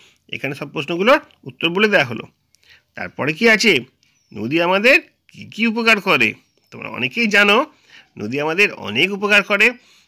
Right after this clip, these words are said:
আমরা নদীর জল খাই, নদীর জল চাষের কাজে লাগে, নদীতে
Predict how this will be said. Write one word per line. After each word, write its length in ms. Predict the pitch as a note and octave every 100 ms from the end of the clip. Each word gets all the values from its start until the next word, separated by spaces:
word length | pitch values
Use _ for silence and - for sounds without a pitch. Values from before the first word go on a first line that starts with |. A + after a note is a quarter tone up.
| _ -
আমরা 240 | A2 B2+
নদীর 320 | B2+ B2 A#2+
জল 280 | G2+ B2 D#3
খাই, 400 | - F3 F3 D#3 - _ -
নদীর 320 | A2 G#2+ A#2
জল 220 | A2+ A#2
চাষের 400 | G#2+ - F2 E3
কাজে 180 | D#3 E3+
লাগে, 420 | F3 E3+ E3+ F3+
নদীতে 520 | D3 A2+ A2+ A#2 D3+